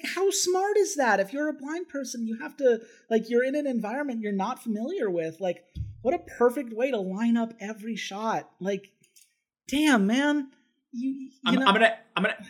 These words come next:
Speaker 2: ask a totally not serious question just because we said Donnie Yen's character name was Kane. Um, does this now mean that technically John Wick is part of the Marvel universe because Daredevil's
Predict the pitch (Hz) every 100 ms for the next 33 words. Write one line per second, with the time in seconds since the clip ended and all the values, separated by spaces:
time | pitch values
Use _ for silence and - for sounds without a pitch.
0 | - 175 185 - 160 151 151 160 151 143
1 | 143 160 147 143 135 131 156 147 139 147
2 | 147 135 135 135 127 123 123 123 123 120
3 | 127 123 131 127 127 127 - 127 131 147
4 | 151 - _ _ 196 196 151 - 185 196
5 | 269 277 453 480 285 294 302 240 240 233
6 | 202 262 277 262 175 196 214 220 226 -
7 | 208 214 190 170 170 185 240 262 277 277
8 | 294 349 240 226 220 190 - _ _ _
9 | 190 185 240 262 277 262 -